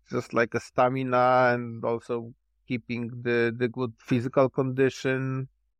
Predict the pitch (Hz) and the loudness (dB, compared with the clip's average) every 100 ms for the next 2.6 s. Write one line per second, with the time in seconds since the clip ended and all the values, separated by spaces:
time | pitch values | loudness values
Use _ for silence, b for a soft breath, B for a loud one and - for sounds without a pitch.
0 | _ - 131 127 127 131 123 127 120 131 | _ -10 -8 -8 -6 -6 -4 -2 -2 0
1 | 120 117 107 120 - - 120 - 120 - | 2 2 4 2 0 -6 -6 -4 -6 -6
2 | _ - - - 123 | _ -20 -14 -8 -6